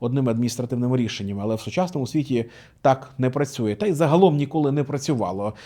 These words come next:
Сучасні авторитарні системи схильні до такого типу помилок. Коли влада не обмежена демократичними інститутами, вона легко піддається спокусі швидких рішень. Адміністративні методи здаються простішими за складні ринкові механізми.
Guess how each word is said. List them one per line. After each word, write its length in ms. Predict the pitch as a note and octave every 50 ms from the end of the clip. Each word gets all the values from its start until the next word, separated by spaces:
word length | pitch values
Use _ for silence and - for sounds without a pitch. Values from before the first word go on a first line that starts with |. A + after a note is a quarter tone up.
| - -
Сучасні 420 | - - B2+ C3 F3+ E3 D#3 -
авторитарні 480 | C#3+ - D#3+ D3+ D3 D#3+ D3+ D3+ D3 C#3+
системи 520 | C3 - D3+ - - F#3+ E3+ D#3 D3 C3+
схильні 340 | B2+ - - D#3 D3 C#3+ C#3
до 140 | C3 C3+ C3+
такого 400 | C3+ D#3 D3 C3 D#3 C#3 C3+ C3+
типу 340 | C3+ C#3+ C3 C#3 C#3 C#3 C3
помилок. 640 | C3+ F3 E3 D#3+ F3 F#3+ G#3 G3 D3+ - - - - -
Коли 180 | - A3+ A#3+
влада 260 | A3 A3 A3+ G3 F#3 F3+
не 80 | F3+
обмежена 400 | F3+ F3 F3 F3+ E3+ D3+ D#3+ D#3+
демократичними 600 | D3+ D#3 D3+ - E3+ D#3+ E3 D#3+ D#3 - D#3 D3+
інститутами, 440 | C#3 C#3 - D#3+ G#3 F#3 - D3 C#3
вона 160 | C3+ C#3 C3+
легко 360 | C#3 D3+ C#3+ B2+ - - C3
піддається 460 | B2 C#3 B2+ B2+ C3 C3 B2+ A#2+ B2 A#2+
спокусі 440 | - - B2+ - E3 C3+ B2+ C3
швидких 340 | - - D3 C3+ C#3 B2+ -
рішень. 400 | C3 A#2+ A2+ G#2+ - G#2+ G2 G#2+ - - - - - - -
Адміністративні 580 | A2+ A#2 B2+ B2 - C#3 B2+ - C3 B2+ C3
методи 320 | C#3 C3+ B2+ B2+ A2+ A2+ A2+
здаються 360 | G#2+ A2+ A#2 A#2 A2 - G#2+
простішими 720 | - A2+ G#2+ - - F#3 G3 - - C3+ A#2 A2+ G#2+ G2+ G2+
за 140 | G2+ A2+ A2
складні 360 | - - A#2+ A2+ A2+ C#3+ D3
ринкові 360 | C3 A#2 A2 - C3 B2 A#2
механізми. 680 | A#2 A#2 - - C3+ C#3 C3+ B2 A2 A#2+ A#2+ A2+ A2+